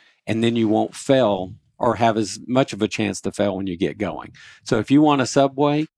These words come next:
go work in a Subway for two years before you buy that franchise so you know if you like it or not, if you can be successful at it. Government red tape, regulations are a hindrance to small businesses. Um,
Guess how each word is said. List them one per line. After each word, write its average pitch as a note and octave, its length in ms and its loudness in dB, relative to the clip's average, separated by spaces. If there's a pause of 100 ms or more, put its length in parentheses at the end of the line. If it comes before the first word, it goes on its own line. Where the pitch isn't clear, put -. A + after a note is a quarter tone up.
(120)
go B2 140 2
work D#3 240 2
in D3 80 0
a C3+ 60 -2
Subway D3+ 420 0
for A#2 180 -4
two C3 140 -2
years A#2 380 2
before A2+ 340 0
you G#2 260 0
buy G#2 240 2
that G2 220 -2
franchise A#2 540 -2
so - 100 -4
you G#2+ 80 -2
know G#2 100 0
if - 140 -4
you F#2+ 100 -2
like F2 280 -2
it - 80 -8
or A#2+ 80 -2
not, B2 260 0
if G2+ 240 -6
you G#2 80 -2
can G2 160 -4
be F2 140 -2
successful F2 680 -4
at D#2+ 160 -4
it. F2+ 120 -12 (500)
Government D3+ 420 4
red C3+ 220 2
tape, C#3 380 2 (100)
regulations A#2+ 960 0 (400)
are A2 340 2 (140)
a A#2 140 2
hindrance A2+ 600 -4
to - 120 -4
small G#2 300 -2
businesses. F2+ 680 -6 (380)
Um, - 80 -4